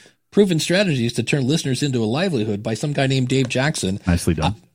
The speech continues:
Speaker 1: I, I talk about the story of, um, oh, what's the law place? Oh, crap.
Speaker 2: Uh, LegalZoom.
Speaker 1: LegalZoom. LegalZoom started an advertising run. They did it for a month and nothing happened.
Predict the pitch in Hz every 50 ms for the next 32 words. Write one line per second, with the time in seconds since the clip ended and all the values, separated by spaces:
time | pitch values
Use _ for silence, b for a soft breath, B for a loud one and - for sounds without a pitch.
0 | _ _ - 151 160 156 156 - - 185 185 - 185 165 175 165 165 - - 147
1 | 143 143 - - 175 165 165 160 160 160 160 156 156 - - 143 143 143 143 139
2 | 139 139 139 135 135 131 - - _ _ _ _ _ _ _ - - 143 143 143
3 | 143 139 135 135 135 131 127 127 127 127 127 123 120 143 - _ _ _ - -
4 | - 185 202 202 180 180 196 190 - - 185 170 151 147 139 135 143 143 151 165
5 | 170 165 - 165 170 170 175 175 170 - - - - _ _ _ _ _ _ _
6 | _ - 147 143 147 147 139 139 120 110 - - - - - - - 113 117 117
7 | 113 98 - - - - - 104 98 101 107 98 104 98 - 214 220 180 180 165
8 | 147 143 156 131 113 101 98 - b b b b b - 151 190 220 208 202 180
9 | 151 170 165 156 - - 175 165 160 156 147 147 139 - 135 139 151 147 147 143
10 | - 151 139 131 127 131 131 120 120 123 120 120 120 120 127 - 131 139 131 131
11 | 156 156 160 135 - 151 135 127 131 135 135 135 - 110 117 117 123 131 131 131
12 | 123 120 131 113 - - 110 101 92